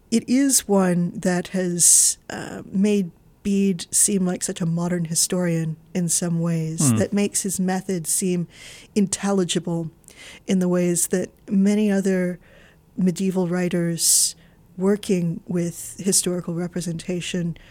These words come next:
Speaker 1: do not seem modern, uh, because they don't seem to ha-, have this interest in representing the d-,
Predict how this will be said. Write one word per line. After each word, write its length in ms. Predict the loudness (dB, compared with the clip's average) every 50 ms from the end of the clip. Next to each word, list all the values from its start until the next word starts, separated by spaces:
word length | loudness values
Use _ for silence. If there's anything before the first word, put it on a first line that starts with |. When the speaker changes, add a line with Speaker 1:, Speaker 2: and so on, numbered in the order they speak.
| -20 -20 -20 -20 -20 -20 _ -18 -6
Speaker 1:
do 120 | -2 0 2
not 300 | 2 2 2 0 -2 -4
seem 260 | -4 -2 -2 0 0
modern, 480 | 0 0 0 0 -2 -2 -2 -2 -4 -6 -8 -12 _
uh, 140 | -6 -6 -6 -6 -8 -6 -6
because 440 | -6 -6 -4 0 0 0 0 0 0
they 120 | -2 -2
don't 260 | 0 -2 -4 -4 -4
seem 200 | -4 -4 -4 -4 -4
to 80 | -4 -6
ha-, 120 | -6 -8 -14 -18 _ _ _ _ _ -20 -20 _ _ _ _ _ _ _ _ _ -12 -2
have 260 | 2 2 2 2 2
this 200 | 0 0 0 -2 -2 -2
interest 540 | 0 0 0 0 0 -2 0 2 0 0 2
in 160 | 2 4 4 4
representing 800 | 4 2 2 0 -2 0 0 0 0 0 -2 -2 -2 -2 -4 -2
the 100 | -2 -4
d-, 180 | -4 -4 -8